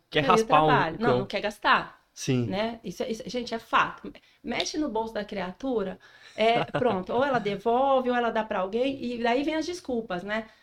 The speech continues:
Speaker 2: Ela não assume, "Não, gente, eu vi que realmente eu tinha que gastar muito, eu não tinha esse dinheiro pra gastar." Mas por que que não pensou antes?
Speaker 1: Exatamente.
Speaker 2: Sabe? Quem sofre, às vezes, é a criança, que já acostumou com o bichinho,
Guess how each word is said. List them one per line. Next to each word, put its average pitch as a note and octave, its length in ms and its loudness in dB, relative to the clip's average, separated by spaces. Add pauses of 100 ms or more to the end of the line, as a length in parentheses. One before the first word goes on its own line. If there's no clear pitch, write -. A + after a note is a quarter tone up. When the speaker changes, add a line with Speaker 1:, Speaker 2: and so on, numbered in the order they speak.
(160)
Speaker 2:
Ela G3+ 180 -4
não B3+ 80 0
assume, B3+ 480 -2
"Não, A3 260 -2
gente, F3 240 -8
eu F#3+ 80 -6
vi A3+ 140 -4
que A#3 80 -8
realmente A3+ 320 -4
eu - 40 -14
tinha G#3 160 -8
que G#3+ 140 -14
gastar G3+ 380 -6
muito, A3+ 360 -2
eu C#4+ 40 -2
não C#4 80 -6
tinha C#4 140 -8
esse C4 140 -12
dinheiro C4 200 -6
pra C4 140 -8
gastar." C#4 560 -4 (720)
Mas D#4 220 4
por A4 120 2
que C5+ 120 6
que D5+ 80 -4
não C#5+ 80 -2
pensou B4 460 -2
antes? F#3 540 -6
Speaker 1:
Exatamente. B2 560 2
Speaker 2:
Sabe? D#3+ 300 -2
Quem F4 240 -4
sofre, A3 480 -2
às G3+ 80 -4
vezes, G3+ 180 -4
é G#3 60 -2
a G#3 80 -4
criança, C4 500 -2
que B3 100 -6
já A3 140 -2
acostumou A3 500 -6
com A3+ 80 -12
o G#3+ 40 -8
bichinho, C4 520 -4